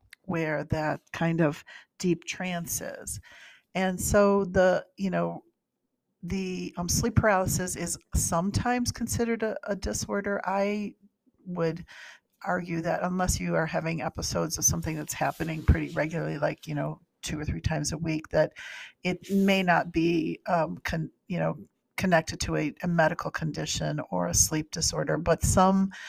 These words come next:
uh, studies show that people that are narcoleptic, that do fall asleep, you know, just, like, anywhere, everywhere,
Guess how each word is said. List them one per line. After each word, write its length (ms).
uh, 260
studies 580
show 300
that 380
people 260
that 260
are 200
narcoleptic, 1040
that 200
do 220
fall 220
asleep, 460
you 120
know, 180
just, 440
like, 280
anywhere, 560
everywhere, 640